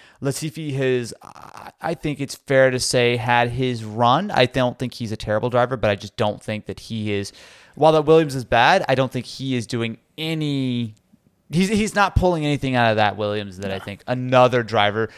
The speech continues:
Speaker 1: such as Oscar Piastri, who I think is,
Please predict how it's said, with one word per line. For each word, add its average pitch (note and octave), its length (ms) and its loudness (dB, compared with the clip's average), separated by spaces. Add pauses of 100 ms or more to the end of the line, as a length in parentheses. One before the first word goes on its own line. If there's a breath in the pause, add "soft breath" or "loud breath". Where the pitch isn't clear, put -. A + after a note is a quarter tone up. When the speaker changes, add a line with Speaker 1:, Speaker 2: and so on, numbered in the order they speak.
(160 loud breath)
Speaker 1:
such D#3+ 220 0
as C#3+ 100 0
Oscar A#2+ 340 0
Piastri, G#2 600 -4
who A2 320 -8 (200 loud breath)
I D3 100 4
think D#3+ 200 -2
is, C#3 220 0